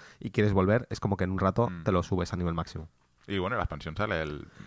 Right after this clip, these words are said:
Speaker 2: martes o el miércoles.
Speaker 1: Sal-, sí, sale dentro de nada. Han empezado con el evento de la preexpansión, que es volver a Northrend a
Speaker 2: Mm.
Speaker 1: matar esqueletos y zombies y cosas de esas.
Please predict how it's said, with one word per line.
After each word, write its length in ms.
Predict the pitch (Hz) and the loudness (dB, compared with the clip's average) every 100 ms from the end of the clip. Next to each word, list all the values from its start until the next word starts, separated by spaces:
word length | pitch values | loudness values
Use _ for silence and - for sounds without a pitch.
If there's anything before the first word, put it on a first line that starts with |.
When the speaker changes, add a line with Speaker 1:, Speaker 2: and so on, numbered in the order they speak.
| 71 | -4
Speaker 2:
martes 260 | 87 - | -4 -2
o 60 | 80 | -2
el 80 | 76 | -2
miércoles. 200 | - - | -2 8
Speaker 1:
Sal-, 160 | 107 | 8
sí, 220 | - - 104 | 8 4 4
sale 180 | 110 | 6
dentro 200 | 123 120 | 6 8
de 60 | 101 | 8
nada. 240 | 135 135 139 | 10 10 8
Han 100 | 113 | 6
empezado 240 | 117 123 123 | 6 8 8
con 80 | |
el 100 | 110 | 8
evento 220 | 104 117 123 | 6 8 8
de 80 | |
la 140 | 113 117 | 8 6
preexpansión, 720 | 120 113 113 110 - 143 143 | 4 2 2 4 8 8 8
que 100 | 104 | 4
es 80 | 101 | 4
volver 280 | 95 92 101 | 6 8 10
a 240 | 104 101 | 10 10
Northrend 540 | 110 113 - 127 135 - 92 | 10 8 8 4 4 -2 0
a 120 | 92 | 2
Speaker 2:
Mm. 40 | |
Speaker 1:
matar 480 | 90 98 95 98 101 | 4 6 6 6 4
esqueletos 640 | 101 95 104 98 98 101 | 0 2 2 4 4 4
y 260 | 98 98 101 | 2 4 4
zombies 480 | - 110 104 104 - | 6 6 4 4 2
y 80 | 104 | 2
cosas 300 | 104 107 113 | 2 4 2
de 60 | |
esas. 340 | 120 151 - | 4 2 0